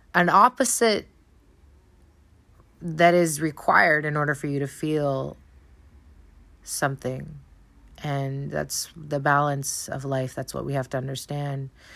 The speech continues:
that this is a journey. And when we go through the hard time, we must see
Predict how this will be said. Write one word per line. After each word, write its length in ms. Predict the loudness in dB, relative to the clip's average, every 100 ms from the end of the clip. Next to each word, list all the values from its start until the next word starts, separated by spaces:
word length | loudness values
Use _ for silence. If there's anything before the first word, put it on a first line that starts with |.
| -20 -20 -4
that 140 | -4
this 140 | -2 -6
is 160 | -4
a 60 | -4
journey. 800 | -6 -4 -2 0 0 -2 -6 -10
And 360 | -8 -6 -6 -10 -18 -20 -16
when 160 | -6 -4
we 80 | -2
go 220 | -2 -2
through 340 | -2 -2 -2
the 140 | 0 2
hard 340 | 6 6 4
time, 340 | 0 0 0 -2
we 120 | -2
must 560 | 0 -2 -2 -4 -6 -10
see 920 | -10 -6 -4 -2 -2 -2 -2 -2 -6